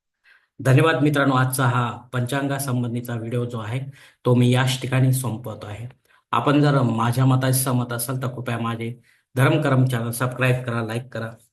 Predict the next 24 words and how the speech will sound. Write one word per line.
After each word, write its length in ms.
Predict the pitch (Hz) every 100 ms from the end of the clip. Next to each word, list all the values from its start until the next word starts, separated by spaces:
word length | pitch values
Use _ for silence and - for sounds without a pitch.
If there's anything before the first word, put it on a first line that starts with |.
| _
आपले 680 | - 127 - 131 127 120 -
मित्र 500 | 139 156 147 - 151
परिवारासह 640 | 139 131 123 117 113 - 135
शेअर 300 | - 113 110
करा, 220 | - 110 -
तसेच 280 | 131 135 -
कमेंट्स 380 | 123 139 165 160
बॉक्समध्ये 500 | 120 120 - 120 113
आपले 220 | 117 113
मत 140 | 117 120
अवश्य 380 | 117 131 131 127
नोंदवा 320 | 123 120 120 - _ _ _
आणि 160 | - 147
माझा 220 | 143 143
पुढील 340 | 139 147 170 156
व्हिडिओ 220 | 143 135
आपल्यापर्यंत 600 | 123 123 123 117 117 113
पोहोचण्यासाठी 640 | 117 113 120 113 127 131
बेल 240 | 135 135
बटन 280 | 127 131 123
अवश्य 400 | - 120 113 117
दाबा. 220 | 110 107 107 - _ _ _ 120
धन्यवाद 340 | 131 160 170
मित्रांनो. 580 | 143 143 123 120 120